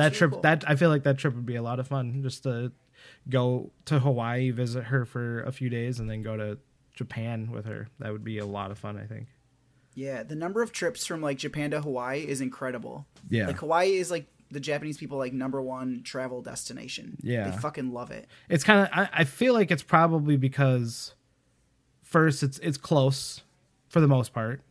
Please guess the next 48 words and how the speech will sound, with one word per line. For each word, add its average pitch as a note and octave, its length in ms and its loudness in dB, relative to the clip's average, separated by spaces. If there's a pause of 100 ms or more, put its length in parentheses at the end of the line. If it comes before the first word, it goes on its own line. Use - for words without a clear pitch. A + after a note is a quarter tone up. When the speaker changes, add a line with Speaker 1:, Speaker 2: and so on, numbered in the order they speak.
Speaker 2:
like, A2+ 180 -8 (240)
you A#2+ 140 -6
know, G#2 80 -4
Speaker 1:
Yeah. G#2+ 140 -6 (580)
Speaker 2:
closer C3 1040 2 (120)
than A#2+ 240 -2
the, A2+ 160 -4
the C3 140 4
mainland. A#2+ 680 4 (460)
And, C#3 140 4
like, C#3 240 4
they C#3+ 100 4
don't D3+ 140 4
have D#3 200 2
to D#3+ 80 0
go D3 160 4
to D3+ 80 4
the C3+ 100 6
mainland C3+ 480 4
to C3 80 0
deal B2 180 0
with, A#2+ 200 -4
like, A#2 180 -6
all B2 160 -2
of A2+ 100 -4
our B2 100 0
bullshit. G#2 520 -6
You A#2 100 -6
know A#2 80 -2
what B2 60 -2
I - 20 -2
mean? B2+ 240 0 (260)
Like, C3 280 0 (240)
Speaker 1:
Yeah. B2+ 380 -8
Speaker 2:
last D#3 280 6
time E3+ 140 8
I D#3+ 80 8
was D3+ 140 6
in D#3 100 6
San D3+ 180 2
Francisco, C3 840 0
I C3+ 60 0
think D3+ 400 -2 (200)
you D#3 180 2
guys C#3 240 6
were A#2+ 120 0
there A#2+ 160 -2
too. A#2+ 480 0